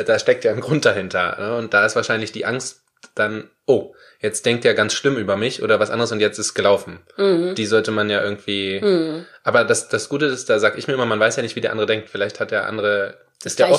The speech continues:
Speaker 1: offen, den,
Speaker 2: Bedürfnis.
Speaker 1: den gleichen Bedürfnis. Und es ist ja so, dass man den anderen Menschen dann nicht mehr liebt oder dass da sich jetzt was ändert, nur wenn man mal was äußert. Ist ja wie
Speaker 2: Mhm.
Speaker 1: mit Sexpraktiken irgendwo. Wenn ich jetzt sag, „Steh, ey, zieh mir eine Windel an und peitsch mich aus“,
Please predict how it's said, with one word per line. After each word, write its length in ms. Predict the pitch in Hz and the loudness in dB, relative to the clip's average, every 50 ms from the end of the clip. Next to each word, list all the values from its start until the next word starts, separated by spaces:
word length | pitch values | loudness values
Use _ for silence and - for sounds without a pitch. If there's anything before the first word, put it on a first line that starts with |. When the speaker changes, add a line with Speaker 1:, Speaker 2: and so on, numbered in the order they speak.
| 196 | 4
Speaker 1:
offen, 60 | 143 120 | 4 2
den, 80 | 120 | 4
Speaker 2:
Bedürfnis. 320 | 120 - - - - - 127 | 4 4 4 4 4 2 0
Speaker 1:
den 60 | 117 | 0
gleichen 220 | 117 120 135 - 156 | 2 2 0 0 0
Bedürfnis. 340 | 117 110 107 - 110 101 - | -2 -2 -2 -2 -2 -6 -6
Und 240 | - 117 117 - - - - - - - _ _ _ _ _ _ _ _ _ | -6 -8 -8 -10 -14 -20 -20 -20 -20 -20 _ _ _ _ _ _ _ _ _
es 140 | - 110 - | -6 -4 -2
ist 120 | 143 - | 0 2
ja 80 | - 127 | 2 4
so, 180 | 113 131 131 127 | 4 4 4 4
dass 140 | 123 113 | 2 2
man 100 | 127 120 | 2 0
den 140 | 117 117 113 | 0 0 0
anderen 180 | 113 117 117 113 | 0 0 0 0
Menschen 240 | 110 110 - 120 110 | 0 -2 -4 -2 -2
dann 80 | 107 104 | -2 -2
nicht 120 | 101 - | -4 -4
mehr 100 | 104 98 | -4 -4
liebt 260 | 101 - 98 - - | -4 -4 -6 -6 -6
oder 180 | - 98 95 92 | -2 0 2 2
dass 280 | 95 95 - - - - | 2 2 0 -2 -6 -4
da 320 | - 98 98 98 - - | 0 0 2 2 0 -2
sich 200 | 98 107 101 - | -6 -6 -2 0
jetzt 180 | - 107 - - | 0 0 2 0
was 160 | 104 - - | -2 -2 -2
ändert, 380 | - - 117 127 120 110 104 110 | -2 -2 0 2 2 2 2 2
nur 120 | 110 110 | 2 2
wenn 80 | 107 107 | 2 2
man 100 | 107 104 | 2 2
mal 80 | 104 101 | 2 2
was 220 | 98 98 95 - | 2 2 2 2
äußert. 420 | 104 113 - - 87 - - - _ - | 2 2 2 2 0 -2 -6 -14 _ -10
Ist 120 | - - | -2 2
ja 100 | 113 101 | 2 2
wie 100 | 110 113 | 2 2
Speaker 2:
Mhm. 60 | 110 110 | -2 -2
Speaker 1:
mit 80 | 101 - | -2 -2
Sexpraktiken 680 | - - - - - - 98 - - - 95 - 90 | -4 -4 -6 -4 -4 -4 -4 -4 -6 -10 -10 -10 -8
irgendwo. 260 | 85 92 95 - 95 | -8 -8 -8 -6 -6
Wenn 120 | 92 92 98 | -6 -6 -6
ich 80 | 101 | -6
jetzt 140 | - 110 - - | -6 -6 -6 -6
sag, 140 | 95 - | -8 -6
„Steh, 160 | - - 123 104 | -4 -2 -2 0
ey, 120 | 92 104 | 0 -2
zieh 120 | - - 131 | -4 -4 -4
mir 80 | 123 | -2
eine 160 | 120 120 107 113 | -2 -2 -2 0
Windel 200 | 117 131 135 135 | -2 0 2 2
an 100 | 131 135 | 2 0
und 80 | 127 123 | 0 0
peitsch 200 | - 110 107 - | -2 -2 -2 -2
mich 200 | 147 131 - - | -4 -4 -4 -2
aus“, 240 | 101 120 165 - | 0 0 0 0